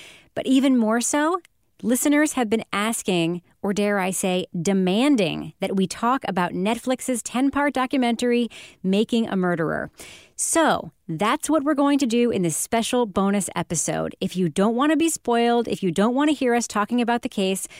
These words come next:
you may want to listen to this podcast episode after you've finished that series, which I dare say is a must-watch series. We will be back next week with our regular discussion of Serial Season two.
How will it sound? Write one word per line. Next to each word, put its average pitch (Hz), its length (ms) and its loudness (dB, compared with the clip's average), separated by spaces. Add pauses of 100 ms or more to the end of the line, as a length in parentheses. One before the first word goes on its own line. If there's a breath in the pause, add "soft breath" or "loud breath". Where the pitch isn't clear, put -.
(180 loud breath)
you 170 120 0
may 185 220 2
want 294 180 4
to 311 60 2
listen 294 240 0
to 262 80 0
this 202 160 -4
podcast 185 500 -2
episode 170 560 -2 (240)
after 262 440 0
you've 285 300 2
finished 233 460 -2
that 190 280 -2
series, 185 560 -2 (180 soft breath)
which 175 180 -4
I 175 200 -2
dare 214 320 0
say 202 320 0
is 170 220 -4
a 165 160 0
must-watch 185 1300 -2
series. 156 600 -4 (400 loud breath)
We 220 140 2
will 196 80 2
be 190 100 2
back 226 300 0
next 311 260 0
week 277 160 0
with 226 120 2
our 170 120 0
regular 220 320 0
discussion 226 580 -2
of - 140 -4
Serial 190 600 0
Season 165 500 -2
two. - 380 -8